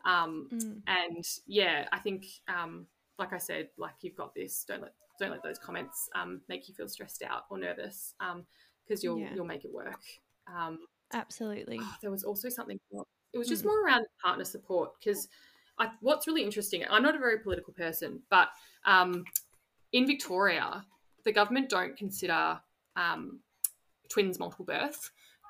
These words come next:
Speaker 1: which is bizarre because multiple definition is, like, more than one. So for
Speaker 2: Mm.
Speaker 1: Ben, he didn't get any parental leave.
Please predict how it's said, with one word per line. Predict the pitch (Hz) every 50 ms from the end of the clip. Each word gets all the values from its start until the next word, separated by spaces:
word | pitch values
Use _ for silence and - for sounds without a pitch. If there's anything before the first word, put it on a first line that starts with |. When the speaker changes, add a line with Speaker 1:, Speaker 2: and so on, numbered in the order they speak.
| - - -
Speaker 1:
which | 233 226 226
is | 214 202
bizarre | - 208 208 180 143 139 - - -
because | 202 190 - 185 175 180 -
multiple | 190 180 180 180 - _ - 180 170 165 160 - - - _ _ _ _ 190
definition | 196 190 - 196 180 175 - - 160 156
is, | 151 160 - -
like, | 151 156 - 180
more | 175 160 -
than | 160 170
one. | 170 - - - - 214
So | - - 214 190 185 185 185 185 - - - - - _ _
for | - 226
Speaker 2:
Mm. | -
Speaker 1:
Ben, | 220 220 214 196 165 135 143 143
he | - - 226 226
didn't | 247 254 240
get | 196 170 - -
any | - - 92 - 185 170 175 175 - _ _ -
parental | - 196 185 185 190 208 190
leave. | 180 - - - -